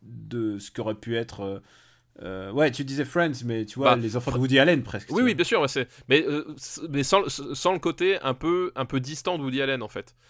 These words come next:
Speaker 2: Euh, parce que Woody Allen est quand même
Speaker 1: Woody Allen est un intellectuel.
Speaker 2: Voilà, Woody Allen est un intellectuel et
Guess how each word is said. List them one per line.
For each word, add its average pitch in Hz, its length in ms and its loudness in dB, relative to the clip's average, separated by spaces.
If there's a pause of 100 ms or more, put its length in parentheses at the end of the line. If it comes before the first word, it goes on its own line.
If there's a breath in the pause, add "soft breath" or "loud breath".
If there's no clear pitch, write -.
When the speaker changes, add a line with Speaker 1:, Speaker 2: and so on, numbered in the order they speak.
(180 soft breath)
Speaker 2:
Euh, 107 340 -4
parce 117 140 -16
que 131 80 -6
Woody 120 180 0
Allen 156 180 2
est 120 100 -8
quand 127 100 -2
même 135 100 0
Speaker 1:
Woody 131 180 2
Allen 131 240 8
est 123 340 -4 (200)
un 117 160 2
intellectuel. 107 640 2 (340)
Speaker 2:
Voilà, 123 180 4
Woody 135 200 4
Allen 165 200 4
est 127 180 -2
un 131 40 -4
intellectuel 135 380 0 (100)
et 143 160 -4